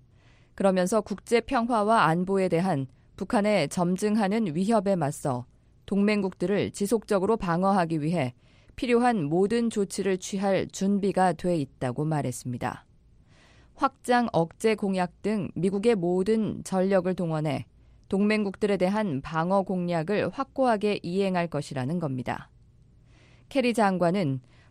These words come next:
북한 정권이 반복해서 고의적으로 유엔 안보리 결의 이행 의무를 위반하고 있다고 지적했습니다.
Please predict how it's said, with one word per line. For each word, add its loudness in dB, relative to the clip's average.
북한 2
정권이 2
반복해서 0
고의적으로 2
유엔 2
안보리 0
결의 0
이행 -2
의무를 0
위반하고 0
있다고 -2
지적했습니다. -6